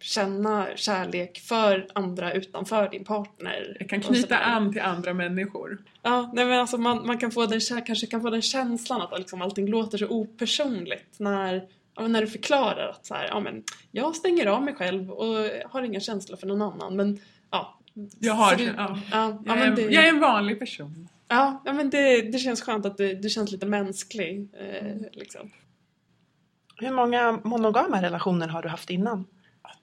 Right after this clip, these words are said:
Speaker 2: Två, tre stycken,
Speaker 3: Mm.
Speaker 2: ungefär.
Speaker 3: Så det är många som inte funkat, alltså?
Speaker 2: Det beror ju på hur man ser det. Då var jag ju väldigt ung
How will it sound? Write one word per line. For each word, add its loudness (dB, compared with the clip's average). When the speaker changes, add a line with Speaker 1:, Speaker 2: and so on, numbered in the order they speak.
Speaker 2:
Två, -2
tre 0
stycken, -8
Speaker 3:
Mm. -8
Speaker 2:
ungefär. -4
Speaker 3:
Så -2
det 4
är 4
många 4
som 0
inte -6
funkat, -6
alltså? -12
Speaker 2:
Det -2
beror 0
ju 2
på 2
hur 0
man 0
ser 2
det. 2
Då -4
var -4
jag 0
ju 0
väldigt -4
ung -4